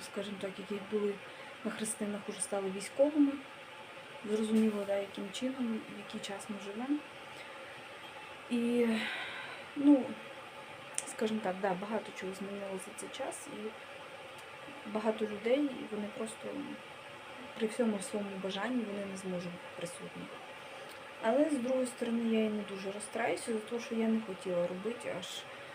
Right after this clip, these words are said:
ну, скажімо так, щоб аж настільки було багато людей, бо це все дуже утомляємо, коли дуже багато людей. Я вже відчула на собі це не раз. А так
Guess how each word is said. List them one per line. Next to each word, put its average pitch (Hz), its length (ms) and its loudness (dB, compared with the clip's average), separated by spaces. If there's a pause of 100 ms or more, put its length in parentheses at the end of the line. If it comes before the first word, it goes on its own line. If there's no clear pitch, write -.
(720)
ну, 247 180 0
скажімо 214 260 0
так, 202 160 -2
щоб - 180 -4
аж 196 160 -6
настільки 196 460 -4
було 180 280 0
багато 185 440 -4
людей, 233 320 4 (180)
бо 196 60 -2 (480)
це 196 60 -8
все - 220 -6
дуже 214 180 -4
утомляємо, 185 680 -2
коли 185 140 0
дуже 185 220 -4
багато 185 380 -2
людей. 202 380 2 (540)
Я 185 120 4
вже 196 120 -2
відчула 202 540 -2
на 196 60 -4
собі 208 280 -4
це 190 120 -2
не 202 160 0
раз. 240 300 0 (920)
А 349 100 4
так 381 220 -2